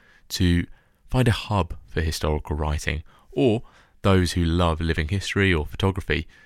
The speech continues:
to find ways to collaborate with the community. So that is the history corner dot org and the History Corner blog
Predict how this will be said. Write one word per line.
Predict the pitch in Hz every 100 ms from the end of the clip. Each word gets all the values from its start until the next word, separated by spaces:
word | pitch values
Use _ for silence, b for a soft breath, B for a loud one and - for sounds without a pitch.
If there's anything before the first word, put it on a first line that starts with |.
| b _
to | - 90
find | - - 110 104 80 78 - 85
ways | 85 85 78
to | -
collaborate | - 78 78 76 76 -
with | -
the | -
community. | - 78 73 - 71 _ _ _ _ _ -
So | - 98 b b -
that | 107 -
is | 87
the | - 92
history | 80 101 - 90
corner | 85 85 80
dot | 78 -
org | 107 120 - b b
and | 82 78
the |
History | 78 95 - 87
Corner | - 87 80
blog | - 101 92 78